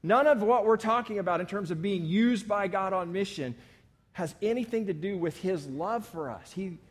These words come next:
everybody matters for God, to God. He loves us and saves us. We're not on a performance system with God, okay? So we don't want to be shamed by any of this discussion. It's a difficult one to talk about,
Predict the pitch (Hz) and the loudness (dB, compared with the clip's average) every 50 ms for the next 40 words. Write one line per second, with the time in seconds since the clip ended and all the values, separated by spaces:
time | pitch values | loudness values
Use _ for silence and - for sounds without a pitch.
0 | _ _ _ - 202 247 269 262 220 202 175 147 170 170 196 196 175 151 139 143 | _ _ _ 0 0 0 0 0 0 -2 0 0 -2 -2 -2 -2 -2 -4 -4 -4
1 | 160 175 196 202 175 143 123 107 - - - _ - _ _ _ _ - 156 143 | -6 -6 -6 -6 -6 -6 -8 -10 -12 -16 -20 _ -20 _ _ _ _ -10 -10 -8
2 | 127 147 147 143 135 - - 143 - - 135 151 151 156 143 101 78 87 - _ | -6 -6 -8 -8 -10 -12 -14 -16 -10 -8 -8 -8 -8 -10 -10 -16 -18 -20 -20 _
3 | _ _ _ _ _ _ _ _ _ _ _ _ _ _ _ - 214 233 226 165 | _ _ _ _ _ _ _ _ _ _ _ _ _ _ _ -4 -2 0 2 4
4 | 170 196 220 240 254 214 170 - - 156 143 127 - 180 160 156 - - - 202 | 4 6 6 6 4 4 0 -4 -4 -2 -4 -2 -4 -6 -8 -8 -8 -2 0 2
5 | 214 233 240 208 185 160 139 131 - - - - 170 185 190 190 202 226 247 240 | 4 4 2 2 0 -2 -2 -2 -6 -14 -8 0 4 4 4 4 4 2 2 2
6 | 226 208 190 - - 165 - - - 214 220 240 247 240 214 180 - - - - | 2 2 0 0 -2 -6 -6 -4 4 4 6 6 6 4 2 -2 -4 -8 -4 -4
7 | 240 233 - - - 208 165 135 - - - - 165 170 131 - 190 196 220 208 | -4 -4 -4 -2 -2 -2 -2 -2 -8 -14 -8 -2 -2 0 2 2 0 0 0 -2
8 | 165 131 - - - - _ _ _ _ _ _ - 143 - 180 170 185 180 - | -4 -6 -8 -12 -20 -20 _ _ _ _ _ _ -16 -8 -4 -2 -2 -2 -2 -4
9 | - - - 202 185 196 208 240 254 247 254 240 208 220 190 - - 240 226 240 | -8 2 4 4 6 8 6 6 6 6 6 4 4 0 -2 -2 2 2 4 4
10 | 240 247 208 180 190 180 175 185 202 214 226 226 220 214 196 208 202 - - 190 | 4 2 0 0 0 0 0 0 0 0 0 2 2 2 2 2 0 0 -4 -8
11 | - - - 233 233 220 - 185 170 156 - - 151 131 - 208 240 233 - 233 | -8 -4 -4 -4 -4 -2 -4 -4 -4 -4 -4 -4 -6 -4 -2 -2 -2 -2 -2 -8
12 | - - 196 180 - - 156 156 151 151 147 139 165 160 - - 220 220 220 220 | -8 -4 -4 -4 -4 -4 -4 -4 -2 -2 -4 -4 -6 -10 -8 -2 -2 -2 -2 -2
13 | 214 170 165 160 143 135 139 139 - | -4 -4 -2 0 0 0 -2 -4 -8